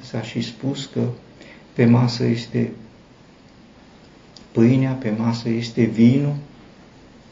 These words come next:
în inimă este o persoană, nu e un obiect, nici pâinea, nici vinul, ci în inimă este, uh, o persoană, pentru că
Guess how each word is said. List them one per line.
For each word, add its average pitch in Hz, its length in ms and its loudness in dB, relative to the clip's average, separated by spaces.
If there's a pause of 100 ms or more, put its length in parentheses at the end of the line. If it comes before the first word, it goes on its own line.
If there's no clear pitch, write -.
(280)
în 120 200 6
inimă 127 840 0 (920)
este 135 260 -2
o 135 80 4
persoană, 139 920 0 (200)
nu 127 140 2
e 156 100 0 (100)
un 160 140 -6
obiect, 123 720 -2 (160)
nici 131 300 2
pâinea, 143 600 -2 (380)
nici 147 400 0
vinul, 110 440 0 (720)
ci - 120 -12
în 107 200 -2
inimă 135 460 2
este, 127 440 -4 (720)
uh, 127 280 -4
o 127 60 0 (420)
persoană, 143 640 -4
pentru 120 260 -2
că 120 120 -8